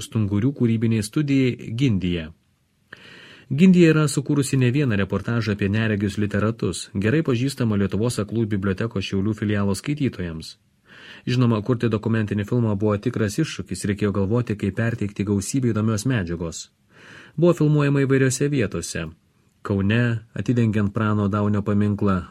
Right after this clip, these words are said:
Valentino tėviškėje Plungės rajone, Šiauliuose, Vilniuje. Taip pat naudotas archyvinė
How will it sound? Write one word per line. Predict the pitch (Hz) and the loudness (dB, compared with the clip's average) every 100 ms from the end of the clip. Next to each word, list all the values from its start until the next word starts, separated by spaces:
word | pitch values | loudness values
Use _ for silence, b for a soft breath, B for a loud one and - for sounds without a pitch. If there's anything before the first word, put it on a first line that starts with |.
| 107 | -2
Valentino | 120 127 143 151 | 2 2 2 0
tėviškėje | - 123 113 - 110 101 | 0 0 0 -2 -2 -2
Plungės | 107 107 101 - | 0 0 0 0
rajone, | 101 98 98 95 92 B B B B | 0 2 2 0 -4 B B B B
Šiauliuose, | - 160 127 104 120 117 101 | 0 2 4 2 0 0 0
Vilniuje. | 117 104 90 87 82 - | 2 2 2 -2 -4 -6
Taip | - 117 | -2 0
pat | 117 | 0
naudotas | 113 117 110 107 107 | 2 2 0 -2 -2
archyvinė | 98 139 120 | -2 -2 2